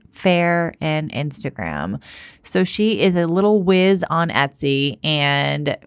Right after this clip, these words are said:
she's sharing so many cool tips about Etsy today on this episode.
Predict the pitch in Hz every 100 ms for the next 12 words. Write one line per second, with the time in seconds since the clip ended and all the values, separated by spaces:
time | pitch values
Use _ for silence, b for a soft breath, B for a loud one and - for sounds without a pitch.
0 | - - - 185 - 175 165 160 208 208
1 | 220 - 170 - 151 - 156 - 151 -
2 | 147 151 143 143 143 143 - 143 139 139
3 | 147